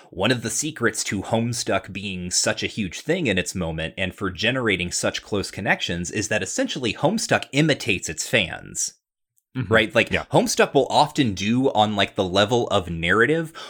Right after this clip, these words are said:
Speaker 1: what the fans are doing to the narrative on the level of their individual or sort of, like, collective imaginations.
Speaker 2: <sighs> Yeah. Y-, yeah, uh, uh, there, there's no, no meta thing that will not be folded back into it.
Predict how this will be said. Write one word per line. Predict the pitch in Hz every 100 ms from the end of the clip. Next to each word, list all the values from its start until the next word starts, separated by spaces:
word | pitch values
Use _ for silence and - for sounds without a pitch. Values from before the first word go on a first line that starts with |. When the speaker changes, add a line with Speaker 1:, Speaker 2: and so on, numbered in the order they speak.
| -
Speaker 1:
what | 101 131 -
the |
fans | - - 139 147 151
are | 110 113
doing | 110 104 101
to | - 113
the | 98
narrative | 98 101 95 95 -
on | - 101
the | 95
level | 90 98 98 98
of | 85
their | 92
individual | - 101 98 90 87 92 90
or |
sort | 90 95
of, | 82
like, | 85 -
collective | - 82 - 92
imaginations. | 82 80 - - - 78 - - - - - - -
Speaker 2:
<sighs> | - 165
Yeah. | - 202 147 90 _ _ _
Y-, | 139 - _ -
yeah, | 143
uh, | 117 160 165
uh, | 170 156
there, | 180 190 160
there's | 160 156
no, | 175 202 196 180 165 135 -
no | 143 139 196 214 196 160
meta | 120 117 117 120 110 101
thing | - 117 95 80 87
that | 107
will | 113 107
not | 113 -
be | 101
folded | - 101 85 82
back | 87 80 -
into | 82 80
it. | - -